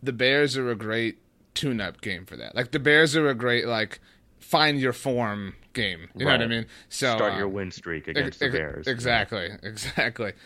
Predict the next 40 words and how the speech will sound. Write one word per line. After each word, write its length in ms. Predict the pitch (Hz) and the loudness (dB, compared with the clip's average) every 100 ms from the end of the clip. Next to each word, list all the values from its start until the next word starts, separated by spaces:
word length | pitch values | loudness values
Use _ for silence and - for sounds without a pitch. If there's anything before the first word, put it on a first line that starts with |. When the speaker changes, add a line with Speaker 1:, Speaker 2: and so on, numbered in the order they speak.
| - - | -20 -18
Speaker 1:
What 200 | 123 156 | 2 4
do 60 | 185 | 6
you 80 | 185 | 6
think 200 | 185 180 | 4 0
of 60 | |
my 120 | 170 156 | 0 0
fun 280 | - 156 | 0 -2
fact 420 | 147 180 - - - | -2 -2 -4 -6 -10
that 160 | - 113 | -6 -2
they 220 | 117 110 95 _ - | 0 -2 -4 _ -6
coming 240 | 131 117 | -2 -2
off 200 | 117 113 | -2 -4
wins 180 | 120 117 | -6 -6
against 260 | 117 120 - | -4 -6 -6
the 60 | |
Colts? 340 | - 80 - - | -8 -6 -8 -10
Do 180 | 139 | -2
you 80 | 139 | 0
not 220 | 135 135 | 0 0
think, 200 | 139 127 - | -2 -4 2
on 140 | 175 | 4
a, 80 | 190 | 6
on 140 | 180 180 | 6 4
a 160 | 175 | 4
one 300 | 123 123 170 | 2 2 2
to 60 | 196 | 2
ten 440 | 170 165 170 170 | 0 0 0 -2
scale 320 | - - 139 139 | -6 0 2 2
of 100 | 107 | 0
interesting, 540 | 120 110 - 78 62 - _ _ _ | -4 -6 -10 -12 -16 -20 _ _ _
what 160 | 117 113 | -4 -2
is 120 | 104 | -2
it? 120 | 98 - _ _ _ _ _ _ _ _ - | -8 -14 _ _ _ _ _ _ _ _ -6
Speaker 2:
Do 80 | 101 | -2
you 40 | |
want 120 | 101 | 0
me 40 | 101 | -2
to 60 | |
be 180 | 95 92 - - | -2 -2 -4 -2
honest 580 | 98 123 160 170 - | 0 2 0 -4 -8